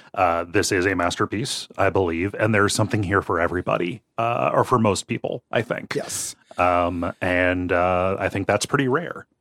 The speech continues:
Speaker 1: You know,
Speaker 2: Mm,
Speaker 1: if you're
Speaker 2: the
Speaker 1: here for story and companion stuff, that's here. If you're here for,
Speaker 2: Yes.
Speaker 1: for, uh, for immersive sim, tactical kind of stuff, that's here.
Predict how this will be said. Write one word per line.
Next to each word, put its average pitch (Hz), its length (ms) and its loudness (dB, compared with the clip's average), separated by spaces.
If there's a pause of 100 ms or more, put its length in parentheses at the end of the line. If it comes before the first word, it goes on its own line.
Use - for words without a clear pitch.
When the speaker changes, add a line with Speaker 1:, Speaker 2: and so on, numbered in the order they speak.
Speaker 1:
You 104 80 0
know, 90 180 0
Speaker 2:
Mm, - 80 -10
Speaker 1:
if 90 80 -8
you're 98 80 2
Speaker 2:
the - 60 6
Speaker 1:
here 98 200 2
for 98 240 0
story 101 500 2
and 90 100 -4
companion 101 500 -2
stuff, 147 340 2
that's - 300 0
here. 139 300 2 (200)
If 98 100 2
you're 101 100 2
here 95 160 2
for, - 100 0
Speaker 2:
Yes. 139 220 -2
Speaker 1:
for, 98 300 4
uh, 87 200 4
for 90 260 2
immersive 90 360 -2
sim, 95 560 -2
tactical 127 540 -2
kind 135 180 -2
of 135 40 -2
stuff, 160 280 -2
that's 110 320 0
here. 151 300 -2